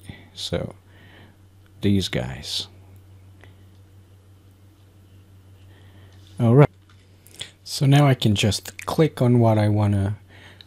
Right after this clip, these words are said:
uh, move around in my U V space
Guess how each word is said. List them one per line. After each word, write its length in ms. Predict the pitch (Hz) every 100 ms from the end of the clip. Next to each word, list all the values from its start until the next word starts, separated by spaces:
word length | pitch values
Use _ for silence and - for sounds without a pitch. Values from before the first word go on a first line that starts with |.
| -
uh, 280 | - 101 208 -
move 240 | 117 107
around 460 | 107 117 139 185 160
in 140 | 127
my 100 | 107
U 180 | 104 98
V 160 | 107
space 760 | 104 - - 120 117 - -